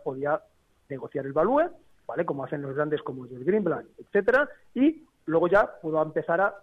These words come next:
bueno, pues hacerlo con acciones, con C F Ds, cubriéndolo con opciones o cubriéndolo de otra manera. Luego hay que tener mucho cuidado, muchísimo cuidado con las emociones, ¿vale? Es decir, tenemos que negociar de manera, y esto de forma coloquial, que podamos dormir por la noche.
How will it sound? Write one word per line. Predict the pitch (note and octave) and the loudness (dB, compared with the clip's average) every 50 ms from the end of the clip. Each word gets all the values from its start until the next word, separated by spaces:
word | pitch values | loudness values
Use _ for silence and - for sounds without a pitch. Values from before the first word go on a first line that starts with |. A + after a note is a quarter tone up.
| _ _ | _ _
bueno, | E3 B2 _ | -20 -20 _
pues | - - | -16 -16
hacerlo | C3+ B2 - D3+ C#3 C#3+ D3 - | -16 -10 -10 -8 -6 -6 -8 -8
con | C#3+ C#3+ C#3+ | -10 -12 -12
acciones, | C#3+ - - B3+ C4 C4 C4 C4 C4 B3+ | -14 -12 -8 -8 -8 -6 -2 -4 -4 -4
con | - D#3 C#3+ | -4 -10 -8
C | - E3 | -8 -10
F | D#3+ - F#3+ G3+ | -6 -4 -4 -2
Ds, | A#3 A#3 A#3+ A#3+ A#3+ - - - | -2 -2 -2 -4 -6 -10 -14 -16
cubriéndolo | - D3+ D3+ D#3+ E3 D#3+ D#3+ D3+ D3+ D3+ | -14 -8 -4 -4 -4 -2 -2 -4 -4 -6
con | D3+ D#3 D#3+ | -8 -10 -10
opciones | D#3+ - - A#3+ A#3 A#3+ A#3 A#3 A#3 - - | -10 -8 -8 -6 -6 -4 -4 -6 -6 -6 -6
o | D3+ | -8
cubriéndolo | - D3 D3 D#3 D3+ D#3+ D#3 D#3 | -8 -6 -6 -6 -6 -4 -2 -2
de | D3+ | -2
otra | D3 D3 D3 C#3+ | -2 -2 -4 -8
manera. | C#3 C3 - - - - - _ _ _ _ _ _ _ _ _ _ _ _ _ _ _ _ _ _ | -8 -8 -14 -18 -20 -20 -20 _ _ _ _ _ _ _ _ _ _ _ _ _ _ _ _ _ _
Luego | F#3+ B3 D4 | 0 2 2
hay | C#4 B3 | 2 0
que | B3 | 0
tener | A#3+ A#3 A3+ | -2 -2 -2
mucho | A3 G#3+ A3 A3 A3 G3+ | -2 -4 -6 -4 -4 -4
cuidado, | E3 E3 E3 E3 F#3 G3 G#3 G3+ - - - | -2 -2 0 0 2 2 2 0 -2 -8 -14
muchísimo | D#3+ D#3 D#3+ D#3+ D#3 - A#3+ - B3 A3 G3+ F3+ - | -12 -10 -8 -10 -8 -8 -8 -6 -6 -4 -4 -6 -6
cuidado | - E3+ F#3+ G3 F#3+ F3+ | -4 -2 -2 -2 -2 -2
con | E3+ D3+ C#3+ | -4 -6 -6
las | C3+ - - | -8 -10 -14
emociones, | B2+ - - - _ D3+ C#3 - - _ _ _ _ _ _ _ _ _ _ _ _ _ _ _ _ - _ _ _ _ _ - | -20 -20 -20 -16 _ -10 -10 -10 -12 _ _ _ _ _ _ _ _ _ _ _ _ _ _ _ _ -20 _ _ _ _ _ -6
¿vale? | C3+ C#3 D#3 E3+ F3 - | -4 -2 -2 -2 -4 -4
Es | D#3+ D#3 C#3+ | -6 -4 -4
decir, | E3 D3+ - D3 C3 A#2+ - _ _ _ _ _ _ _ | -4 -4 -4 -8 -10 -12 -14 _ _ _ _ _ _ _
tenemos | G3+ G#3+ B3+ C4+ C4+ A#3+ - | 0 0 2 0 -2 -2 -2
que | - G3 | -2 -2
negociar | F3+ F3+ E3+ F3 E3+ - A3 A3 G3 | -2 0 -2 -2 0 0 -2 0 0
de | G3 E3+ | -2 -4
manera, | E3 E3+ F#3 G3+ G#3+ G#3+ G#3+ G3+ G3+ - - | -2 -2 0 2 4 2 2 2 -4 -10 -8
y | D3+ E3+ | -8 -8
esto | E3+ - - G3+ G#3 G#3 G3+ - - - _ _ _ _ _ _ | -6 0 0 2 2 0 -2 -8 -20 -20 _ _ _ _ _ _
de | C3+ - | -18 -8
forma | - F3 E3+ E3 D3+ | -6 -6 -4 -4 -6
coloquial, | D#3 D3 D3 D3 C#3+ F#3+ F#3+ G3+ G3+ G3+ - _ _ _ | -6 -8 -10 -6 0 2 2 2 2 -2 -12 _ _ _
que | - E3+ | -8 -6
podamos | E3 D#3+ D#3 F3 F#3+ G3 F3 | -6 -2 -4 -2 -2 -2 -2
dormir | D#3 D3+ D#3 E3+ - | -4 -4 -6 -6 -6
por | - D3+ C#3 | -6 -6 -6
la | - - | -6 -12
noche. | - _ _ _ | -16 _ _ _